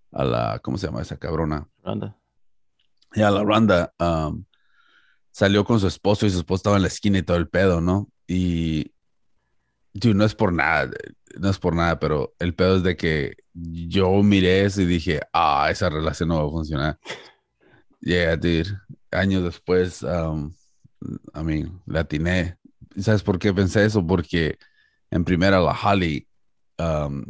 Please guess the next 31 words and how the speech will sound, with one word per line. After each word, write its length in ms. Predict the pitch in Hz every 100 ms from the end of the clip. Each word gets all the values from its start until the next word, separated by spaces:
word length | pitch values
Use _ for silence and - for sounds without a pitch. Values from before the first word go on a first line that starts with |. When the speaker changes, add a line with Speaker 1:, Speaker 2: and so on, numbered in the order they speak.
| -
Speaker 1:
hace 440 | - 92 107 98 -
cuando, 380 | 90 92 85 76 _ -
cuando 220 | 101 98
le 140 | 92
ganó 260 | 82 90 98
a 60 |
la 200 | 101 95
pinche, 800 | - 98 92 - 90 80 71 69 -
a 80 | 85
la 220 | 78 76
Ronda, 500 | 78 98 104 82 76 - _
pues, 320 | 87 85 - _ _ _ _ _ _ -
estaba 320 | - 95 87
más 200 | 82 -
joven, 440 | 117 107 87 64
¿no? 240 | 67 107 120 _ _
Estaba 300 | - - 82
más 200 | 90 87 87
en 60 |
shape 380 | 78 - 90 85
y 20 |
todo. 200 | 76 85 85
No 200 | 127 143
en 60 |
shape, 260 | 95 113 107
sino 340 | - 92 85 80
siempre 260 | 107 104
ha 20 |
estado 200 | 92 101
en 60 | 87
shape. 320 | 67 104 80